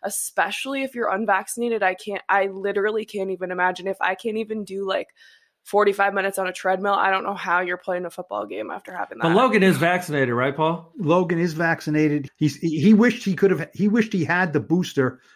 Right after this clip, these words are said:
Speaker 3: you know, before he got this. Um, he's a big advocate for
Speaker 2: Yeah,
Speaker 3: vaccines
Speaker 2: had you have
Speaker 3: and
Speaker 2: gotten
Speaker 3: things
Speaker 2: it
Speaker 3: like that.
Speaker 2: before it,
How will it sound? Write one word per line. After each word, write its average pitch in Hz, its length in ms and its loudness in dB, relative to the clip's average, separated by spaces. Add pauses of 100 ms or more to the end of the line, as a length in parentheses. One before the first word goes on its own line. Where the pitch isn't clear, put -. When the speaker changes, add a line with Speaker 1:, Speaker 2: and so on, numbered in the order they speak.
(140)
Speaker 3:
you 147 80 -4
know, 135 120 4
before 139 440 2
he 139 80 -2
got 127 320 0
this. - 300 -10
Um, 113 320 -4 (200)
he's 147 200 4
a 135 60 4
big 151 200 2
advocate 139 440 2
for 214 40 4
Speaker 2:
Yeah, 226 160 4
Speaker 3:
vaccines 127 360 0
Speaker 2:
had 160 80 2
you 208 80 4
have 202 80 6
Speaker 3:
and 160 60 -2
Speaker 2:
gotten 196 220 4
Speaker 3:
things 185 120 2
Speaker 2:
it - 40 -6
Speaker 3:
like 147 100 -4
that. 98 40 -6
Speaker 2:
before 180 400 2
it, 131 160 -6